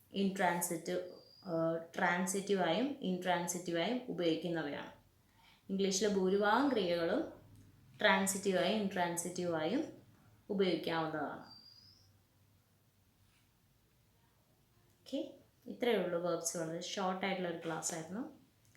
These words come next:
എന്തെങ്കിലും ഡൗട്ട്സ് ഉണ്ടെങ്കിൽ you can ask me in comments.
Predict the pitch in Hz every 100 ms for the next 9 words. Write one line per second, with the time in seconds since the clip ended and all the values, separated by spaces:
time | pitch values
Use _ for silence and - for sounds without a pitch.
0 | - - _ _ 214 208 214 220 233 247
1 | 208 180 185 185 220 202 185 202 185 175
2 | 170 170 165 160 - - 180 175 175 151
3 | 165 277 311